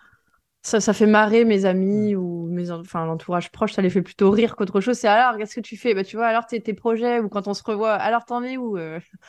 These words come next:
Speaker 1: encore en train de faire un truc qui a ni queue ni tête », tu vois. Ça les
Speaker 2: Ok.
Speaker 1: fait plutôt sourire, mais mon conjoint, je pense que lui, c'est plutôt un, une source d'inquiétude.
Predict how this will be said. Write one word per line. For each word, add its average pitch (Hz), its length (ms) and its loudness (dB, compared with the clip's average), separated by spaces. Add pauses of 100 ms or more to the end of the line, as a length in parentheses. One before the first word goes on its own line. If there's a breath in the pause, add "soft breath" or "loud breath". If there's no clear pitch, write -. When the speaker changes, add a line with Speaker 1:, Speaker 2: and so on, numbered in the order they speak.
(140 loud breath)
Speaker 1:
encore 220 260 2
en 226 100 2
train 226 160 -2
de 220 60 -4
faire 226 140 0
un 214 60 2
truc 233 160 -4
qui - 100 -10
a 202 40 -4
ni 190 140 -4
queue 202 100 -4
ni 202 160 -4
tête », 247 180 -6
tu - 120 -10
vois. 202 100 -6 (420 soft breath)
Ça 220 80 2
les 214 80 8
Speaker 2:
Ok. - 20 0
Speaker 1:
fait 233 120 2
plutôt 294 260 2
sourire, 294 440 0
mais 220 100 0
mon 208 140 0
conjoint, 214 320 -2
je - 60 -18
pense 220 180 -10
que 220 80 -4
lui, 240 100 -2
c'est 247 120 -6
plutôt 233 260 -4
un, 185 280 0
une 180 100 -4
source 220 200 -10
d'inquiétude. 208 560 -6